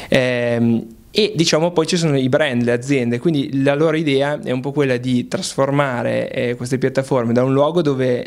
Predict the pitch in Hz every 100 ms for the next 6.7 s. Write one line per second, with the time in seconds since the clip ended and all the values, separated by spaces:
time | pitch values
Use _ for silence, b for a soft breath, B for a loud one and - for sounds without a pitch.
0 | - - 120 117 123 127 - 120 120 120
1 | 151 160 135 139 151 B B B 147 143
2 | 131 143 135 123 123 120 101 135 127 123
3 | 117 127 123 127 131 113 117 120 120 113
4 | 117 123 127 120 117 127 151 127 123 123
5 | 131 139 B B - 127 123 123 123 -
6 | - 107 107 - - - -